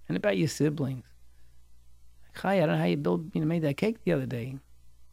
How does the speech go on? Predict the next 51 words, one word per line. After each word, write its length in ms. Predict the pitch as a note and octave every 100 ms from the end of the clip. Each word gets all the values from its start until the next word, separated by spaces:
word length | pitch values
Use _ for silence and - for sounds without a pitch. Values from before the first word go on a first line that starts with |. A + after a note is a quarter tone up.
| - - -
You 80 | C#4
can 80 | A3
say 80 | G#3+
that 120 | D3+
to 80 | C#3
your 80 | B2+
sister. 480 | E3 - A#3+ A3+ - - - - - - - - - - - -
Or 80 | D3
your 140 | B2+
brother. 280 | - A3 E3+
"How 60 | F3
do 60 |
you 120 | B3+ A#3+
stand 260 | - A3+
in 60 | A3+
my 120 | F#3 -
measures 320 | D#3+ A3 -
all 140 | F3+
day 260 | B2+ C#3+ F#3
and 140 | B2+
learn? 160 | D3 E3+
I 20 |
don't 100 | B2
know 60 | C#3+
how 60 | F#3
you 140 | F#3+
do 220 | F3 A3+
it." 100 | D3 - - - - - - - - - - - - - - -
And 240 | A#2 C#3 C#3
he 160 | F3+
can 80 | F#3+
respond 320 | F#3 - G3+
back 260 | G3+ G#3 G3+
to 80 | E3
her, 200 | G#3+ G3
"I 60 | D#3+
don't 80 |
know 80 | F#3
how 60 | F#3
you 160 | E3+
s-, 300 | D3+ - - - - - - - - - - - -
take 220 | F3+ D#3+
seventeen 520 | - F#3 F3+ F3 F#3+
finals 380 | E3 G3 G3+ F3
either. 240 | A3+ G3+ D3 - - - - - -
I 100 | G#3
got 100 | G3+
a 40 |
s-, 460 | C#3 - - - - -
smart 400 | - - G3+ A3
sister." 480 | - A#3+ - D3 C3+